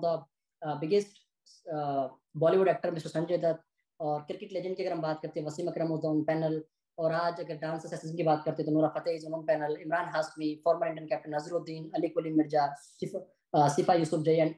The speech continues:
ओवैस मंगलवाला। That means ये वो कुछ बड़े नाम हैं जो officially हमारे साथ as a brand ambassador जुड़े हुए हैं और हमारे हर एक product को, हर एक project को ये मार्केट में,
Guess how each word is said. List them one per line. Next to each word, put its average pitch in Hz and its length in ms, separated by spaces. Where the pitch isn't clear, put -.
ओवैस 165 360
मंगलवाला। 143 440
That 208 140
means 247 140
ये 220 100
वो 220 100
कुछ 226 260
बड़े 208 200
नाम 208 240
हैं 220 200
जो 190 140
officially 233 560
हमारे 175 260
साथ 180 140
as 175 200
a 175 60
brand 160 220
ambassador 165 320
जुड़े 160 220
हुए 170 140
हैं 202 140
और 165 200
हमारे 170 260
हर 226 80
एक 269 80
product 175 340
को, 170 320
हर 175 80
एक 190 100
project 170 360
को 180 120
ये 180 60
मार्केट 160 400
में, 165 300